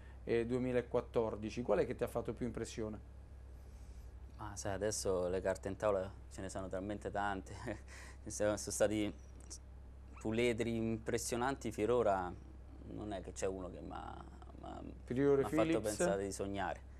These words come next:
Speaker 2: Sì, lui sì, ha fatto questa escalation, ma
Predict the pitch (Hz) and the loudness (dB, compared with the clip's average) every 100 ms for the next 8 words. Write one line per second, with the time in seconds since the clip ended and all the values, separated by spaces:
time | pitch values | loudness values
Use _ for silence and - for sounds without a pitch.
0 | - - - - - 160 110 117 143 117 | -16 -16 -12 -4 2 4 4 2 2 2
1 | 123 120 110 107 107 104 104 113 110 110 | 2 2 4 6 6 4 4 2 2 0
2 | 107 - 107 - - 110 113 113 104 - | 0 2 2 2 2 6 6 6 2 0
3 | 95 98 98 98 98 | 0 0 -2 -2 -4